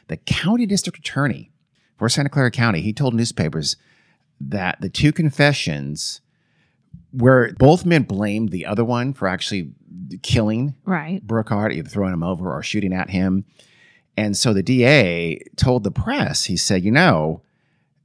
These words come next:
Speaker 1: w-, I'm worried there, since their two confessions name the other person, they can essentially cancel each other out. All we have are those confessions. They could get t-, thrown out.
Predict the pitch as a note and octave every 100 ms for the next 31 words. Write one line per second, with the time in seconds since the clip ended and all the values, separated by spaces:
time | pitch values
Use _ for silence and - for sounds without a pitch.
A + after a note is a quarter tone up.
0 | _ - G#2 G#2 - - G#2 G2+ A2 E3
1 | F#3+ G#2+ D#2+ E2+ - F2 G2 G2+ - -
2 | A2+ A2+ G#2+ D3 B2 B2 A#2+ F#2+ G#2 G#2
3 | F#2 F#2+ G#2 - C#3 C#3 F2+ F2 E2 F#2
4 | - E3+ A#2 F#2 - A2+ A#2 C#3 A2 G2
5 | F#2+ E2+ F#2 D3 - - - - _ _
6 | _ _ _ _ _ - A2+ D3+ C#3+ D3
7 | C#3+ A2+ - G#2 C3+ D#3+ F2 - A#2+ D#3+
8 | - G#3+ - - - - C3 A#2+ C3 E3
9 | - -